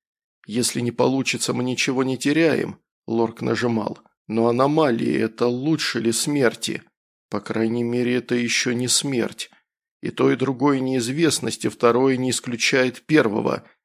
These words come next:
В отличие от советника, Антер не видел выхода. «Я понимаю тебя», произнёс Лорг. «Ты боишься, чтобы Гель-Эра не умерла, страдая?»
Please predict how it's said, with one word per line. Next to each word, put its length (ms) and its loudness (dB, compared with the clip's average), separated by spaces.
В 80 0
отличие 460 -2
от 60 -10
советника, 640 -2
Антер 360 0
не 140 -2
видел 320 -2
выхода. 580 -4
«Я 280 4
понимаю 600 0
тебя», 440 -4
произнёс 540 -2
Лорг. 420 -6
«Ты 80 -6
боишься, 560 2
чтобы 340 -2
Гель-Эра 600 2
не 120 -2
умерла, 540 0
страдая?» 760 0